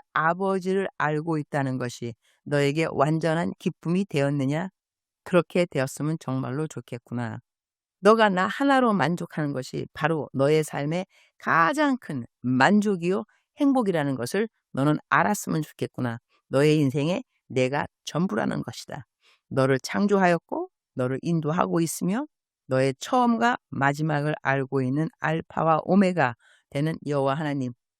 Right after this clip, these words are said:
그 하나님을 너는 힘써 알아가야 할 것이니라. 너의 이웃이 너에 대한 마음이 어떤지를 힘써 알아갈 것이 아니라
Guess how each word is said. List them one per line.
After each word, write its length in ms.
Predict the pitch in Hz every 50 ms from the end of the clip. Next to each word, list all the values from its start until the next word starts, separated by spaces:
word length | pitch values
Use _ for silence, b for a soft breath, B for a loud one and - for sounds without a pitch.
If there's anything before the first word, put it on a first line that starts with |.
| _ _
그 200 | - - 220 220
하나님을 540 | 220 208 202 202 196 190 185 196 208 226 - -
너는 260 | - 156 147 147 147 160
힘써 720 | - - - 285 277 262 262 - - - 220 220 - - - _ _
알아가야 760 | 135 135 147 160 165 165 170 - - - 117 131 139 135 139
할 180 | 147 135 139
것이니라. 720 | - _ - - - - - - 127 139 139 135 123 120 123 _ _ _ _ _ _ _
너의 400 | - 151 160 170 175 175 175 185
이웃이 520 | 202 240 277 294 277 - - 147 147 165 - _ _ _ _ _
너에 320 | - 143 160 185 196 202
대한 260 | 180 185 180 160 160
마음이 540 | 156 135 131 151 156 196 233 254 254 233 175
어떤지를 640 | 117 123 151 - - 160 156 143 143 143 156 151 - _ _
힘써 460 | - - 254 254 240 - - 202 175 - _
알아갈 400 | - 165 175 180 180 175 151 143
것이 320 | - - 139 143 - 165 147 - _
아니라 640 | _ 120 135 139 131 127 131 139 139 139 127 117 113